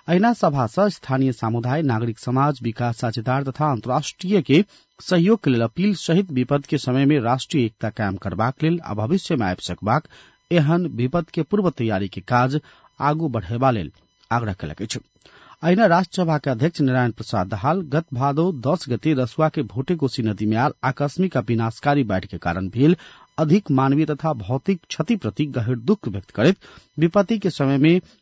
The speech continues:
सबके एक पक्ष हेबाक लेल आग्रह कयलनि। राष्ट्र सभा के आजुक बैठक में राष्ट्रीय दलित आयोग के आर्थिक वर्ष दू हजार अस्सी एकासी के वार्षिक प्रतिवेदन सभा में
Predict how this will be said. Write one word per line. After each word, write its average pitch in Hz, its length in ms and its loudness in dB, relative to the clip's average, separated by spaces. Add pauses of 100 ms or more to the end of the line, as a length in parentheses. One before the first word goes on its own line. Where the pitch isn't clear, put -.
(160)
सबके 160 560 0 (180)
एक 185 240 0 (100)
पक्ष 175 280 -2
हेबाक 101 380 -4
लेल 127 220 0
आग्रह 95 300 -6
कयलनि। 139 220 6 (640)
राष्ट्र 175 380 2
सभा 208 240 6
के 214 120 0
आजुक 160 300 4
बैठक 165 380 0
में 190 120 2
राष्ट्रीय 131 360 2
दलित 139 280 0
आयोग 131 260 2
के 151 120 0
आर्थिक 117 360 -2
वर्ष 147 240 -2
दू 123 100 -2
हजार 113 360 -2
अस्सी 135 280 -2
एकासी 113 380 -2
के 127 160 -4
वार्षिक 101 420 -2
प्रतिवेदन 120 520 -4
सभा 131 280 -4
में 95 140 -6